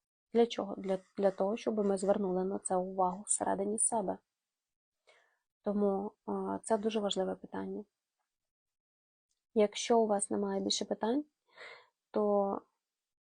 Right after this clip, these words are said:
я завершувати буду ефір.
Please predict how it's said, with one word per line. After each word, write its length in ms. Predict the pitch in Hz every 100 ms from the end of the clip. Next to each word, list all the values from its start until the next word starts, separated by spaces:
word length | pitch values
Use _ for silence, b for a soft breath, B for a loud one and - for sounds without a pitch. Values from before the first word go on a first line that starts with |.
| _ _ _ _ _
я 260 | 220 214 202
завершувати 840 | 202 196 196 196 - - - 208 214
буду 340 | 220 196 196
ефір. 420 | 202 - 233 277